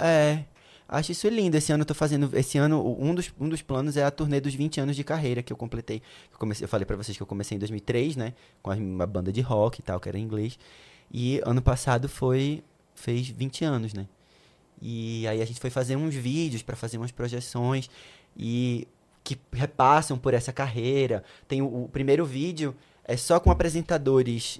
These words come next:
de T V chamando meu nome. É, Jô Soares, Serginho Grosman, Marcos Mion,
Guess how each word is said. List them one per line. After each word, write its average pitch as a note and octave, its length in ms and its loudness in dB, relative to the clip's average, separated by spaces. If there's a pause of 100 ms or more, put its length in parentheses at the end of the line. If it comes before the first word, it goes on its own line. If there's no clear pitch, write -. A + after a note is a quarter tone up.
de A#2+ 300 -6
T B2+ 160 2
V G#2 380 0 (180)
chamando B2 380 4
meu A2+ 160 4
nome. F2 340 -2 (320)
É, G#2 260 0
Jô A2+ 140 -2
Soares, C3 580 4
Serginho B2 280 -2
Grosman, B2 480 2
Marcos A2+ 260 -6
Mion, B2 540 0